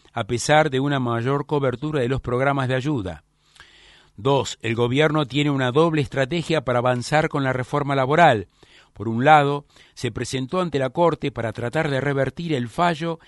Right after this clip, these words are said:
que declaró inconstitucional el decreto y suspendió la aplicación del capítulo laboral del mega decreto de necesidad y urgencia. Por el otro, avanza en un nuevo proyecto de ley con la reforma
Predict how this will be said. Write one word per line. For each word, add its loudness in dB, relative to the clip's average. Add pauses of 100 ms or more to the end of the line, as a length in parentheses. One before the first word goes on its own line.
(140)
que -2
declaró 2
inconstitucional -4
el 2
decreto -4 (300)
y -8
suspendió 0
la 4
aplicación -4
del -4
capítulo -4
laboral 0 (320)
del -2
mega 2 (720)
decreto -4
de -2
necesidad -6
y -6
urgencia. -6 (380)
Por 0
el 2
otro, 0 (240)
avanza 0
en 0
un 0
nuevo 2
proyecto -4
de -2
ley 2
con -6
la -2
reforma -2